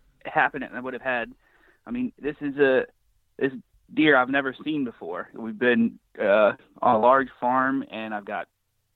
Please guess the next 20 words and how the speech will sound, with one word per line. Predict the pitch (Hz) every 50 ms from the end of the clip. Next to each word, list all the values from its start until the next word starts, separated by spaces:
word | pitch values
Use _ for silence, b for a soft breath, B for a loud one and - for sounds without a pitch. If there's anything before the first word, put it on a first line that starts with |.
| _ _
cha-, | - - 143 135 - - _ _ _
trail, | - 147 139 143 147 - - _ _ _ _ - - - - -
trail | - - 135 139 143 143
cameras | - 143 139 139 135 139 135 135 127 127 131 - - -
running, | - 120 127 127 127 127 127 127 127 127 - - - -
uh, | 110
almost | 110 104 101 104 104 101 120 127 131 123 - -
year | 131 131 127
round, | 120 120 123 127 127 131 127 127 135 135 b b b b b b b b b b b
and | - 127 117 113 117 120 123 117 - _ _ _ -
never | 123 143 151 151 143 135
seen | - - 147 143 135
this | 131 117 - -
buck, | - 104 101 - - - - -
uh, | 120 117 107 98 98 95 110 - - _ _ _ _
a | - 117
day | 123 123 123 127 127 127 _ _ _ _ _ _ _ -
in | 120
my | 120
life | 113 113 107 87